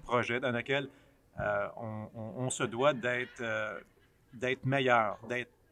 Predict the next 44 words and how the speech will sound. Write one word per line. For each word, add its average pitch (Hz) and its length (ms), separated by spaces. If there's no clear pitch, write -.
puis - 100
c'est 131 160
toujours 160 300
ça - 80
mon, 139 200
mon 123 160
dicton, 135 440
comment 151 240
on 147 60
fait 156 160
pour 151 160
être 123 160
meilleur ? 113 420
Et 120 160
pour 123 180
être 135 120
meilleur, 123 320
mais 117 120
c'est, 113 200
c'est - 100
de - 60
s'associer, 135 420
un, 147 140
au 139 60
meilleur, 127 360
puis - 120
de - 100
penser 147 500
autrement. 131 480
Donc, 127 160
c'est 139 100
ce 123 80
qu'on 127 220
fait, 143 160
parce 120 160
que 120 300
si - 320
on 147 100
fait 151 120
des 139 100
projets 135 260
depuis - 200
trente 117 320
ans, 120 100